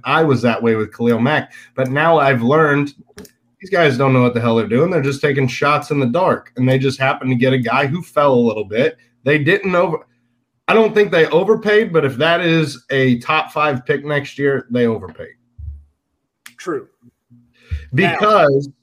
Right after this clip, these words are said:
Speaker 1: in trading that, we lost that pick next year, and that could possibly be more valuable than if, if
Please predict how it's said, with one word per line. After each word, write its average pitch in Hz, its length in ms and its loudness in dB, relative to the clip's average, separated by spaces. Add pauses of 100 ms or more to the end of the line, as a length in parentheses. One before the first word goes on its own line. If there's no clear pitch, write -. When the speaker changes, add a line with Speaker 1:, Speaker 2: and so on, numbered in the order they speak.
(380)
Speaker 1:
in 151 260 2
trading 214 680 2
that, 107 520 -2 (720)
we 131 400 -2
lost 156 560 0
that 156 260 -2
pick 165 240 -4
next 170 300 -6
year, 165 320 0
and 131 200 0
that 156 220 -4
could 127 200 -6
possibly 120 480 -2
be 127 180 2
more 123 400 0
valuable 104 840 -4 (680)
than 120 580 2
if, 147 220 -2 (300)
if 165 220 -2